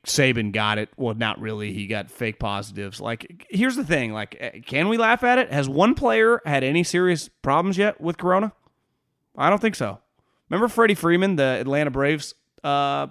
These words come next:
first baseman, who was gonna die, and then he, like, won the N L M V P? Cam Newton got it and was, like, starting quarterback. Now, he didn't look very good 'cause they didn't practice, but, like, none of these guys get sick. <laughs> Like, we know now.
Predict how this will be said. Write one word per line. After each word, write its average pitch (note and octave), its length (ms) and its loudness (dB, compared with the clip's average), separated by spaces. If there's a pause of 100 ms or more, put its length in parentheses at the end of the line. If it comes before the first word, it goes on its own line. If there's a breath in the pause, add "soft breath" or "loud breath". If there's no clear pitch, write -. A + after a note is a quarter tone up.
first D#3+ 180 -6
baseman, D#3+ 360 -4
who C#3+ 40 -8
was B2 80 -8
gonna C#3 160 0
die, C3 280 2
and D3 100 -8
then B2+ 80 -4
he, B2+ 80 0
like, A2+ 160 -4
won B2 260 0
the A#2+ 200 -2
N B2+ 100 -2
L B2+ 180 0
M B2 80 -2
V B2 100 -2
P? C#3 300 -2 (1040)
Cam E3 220 4
Newton E3+ 240 4
got D#3+ 220 4
it F#3 120 0
and A#2+ 100 -6
was, A2+ 140 -6
like, A2+ 280 -4
starting C3 340 -2
quarterback. C3+ 440 -2
Now, B2+ 100 -2
he C3 40 0
didn't B2 160 0
look C3 140 -2
very A2+ 160 -4
good A2 100 -8
'cause A2 80 -12
they A2 80 -6
didn't F#2 140 -8
practice, B2+ 420 -4
but, A2 320 -12
like, C#3+ 160 -12
none G3+ 140 0
of A#3 40 0
these A#3 140 -4
guys F#3+ 380 -2 (100)
get F3 140 -4
sick. - 320 -6 (120)
<laughs> - 160 -20
Like, C#3 180 -6
we D3 300 -8
know G3+ 160 0
now. A2+ 200 -10